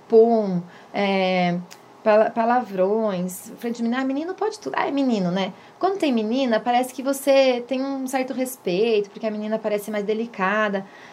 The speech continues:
mas num ambiente só de meninos, às vezes isso parece uma coisa bonita, sei lá, eles gostam de fazer, né?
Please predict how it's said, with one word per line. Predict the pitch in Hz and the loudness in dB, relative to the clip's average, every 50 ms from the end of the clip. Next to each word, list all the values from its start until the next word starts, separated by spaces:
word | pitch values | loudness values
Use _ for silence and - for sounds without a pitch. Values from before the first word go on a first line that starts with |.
| - - - | -20 -6 0
mas | 247 254 302 302 | 2 2 2 2
num | 359 339 | 2 2
ambiente | 311 285 262 254 233 233 233 233 | 2 2 2 2 0 0 0 0
só | - 233 220 | 2 2 2
de | 208 196 196 | 2 0 -2
meninos, | 190 180 180 196 226 240 247 233 208 208 202 196 - - - | -2 -2 -2 -2 -2 -2 -2 -2 -2 -2 -4 -6 -8 -2 0
às | 226 233 233 | 0 0 0
vezes | 240 240 247 247 247 247 | 0 -2 -2 -4 -4 -4
isso | 269 262 262 - - 285 277 277 269 - - - | -6 -6 -6 -4 -4 -2 -2 -2 -2 -4 -6 -4
parece | - 262 254 247 247 262 254 262 - 277 | -2 -2 0 0 0 0 -2 -4 -6 -6
uma | 262 254 262 262 | -4 -4 -4 -4
coisa | 254 - - 240 233 226 - 262 254 247 240 226 220 214 - - - - - - - - - - - - - - - - - - - | -4 -4 -4 -4 -2 -2 0 0 2 2 2 2 0 -2 -8 -16 -20 -20 -20 -20 -20 -20 -20 -20 -20 -20 -20 -20 -20 -20 -20 -16 -8
bonita, | 220 226 262 247 226 190 196 240 277 269 - 190 | -4 -2 -2 0 0 0 0 0 -2 -2 -4 -6
sei | 185 - 220 220 220 | -4 -2 0 0 2
lá, | 202 196 196 196 | 2 2 2 0
eles | 196 185 - | -2 -4 2
gostam | - 202 214 226 240 | 4 4 4 4 0
de | 226 226 | -4 -6
fazer, | 226 - 247 247 240 220 196 190 185 | -6 -8 -8 -6 -4 -4 -2 -2 -2
né? | 190 190 196 | -4 -6 -8